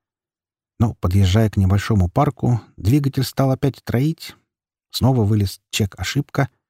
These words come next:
обороты стали падать, и пришлось остановиться. Встал специально под хорошо освещаемым фонарём — чтобы была возможность полазить и попробовать самому, без помощи медведя,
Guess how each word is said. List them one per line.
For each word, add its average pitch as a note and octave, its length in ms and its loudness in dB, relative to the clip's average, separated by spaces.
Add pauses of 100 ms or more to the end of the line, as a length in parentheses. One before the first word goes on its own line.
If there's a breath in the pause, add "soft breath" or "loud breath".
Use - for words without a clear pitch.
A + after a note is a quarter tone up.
(100)
обороты G#2+ 400 0
стали A2 240 0
падать, D3 680 -2
и G#2 80 -6
пришлось G2+ 520 -4
остановиться. E2+ 720 -2 (1080)
Встал F3 300 0
специально B2+ 520 0
под - 140 -8
хорошо G#2 360 -2
освещаемым A#2 600 0
фонарём — A2+ 540 0 (360)
чтобы F#2 220 0
была F#2+ 240 2
возможность G2 560 2
полазить B2+ 500 0
и G2+ 60 -4
попробовать G#2+ 580 0
самому, G2+ 500 2
без - 220 -8
помощи E2+ 400 -2
медведя, C#3+ 520 0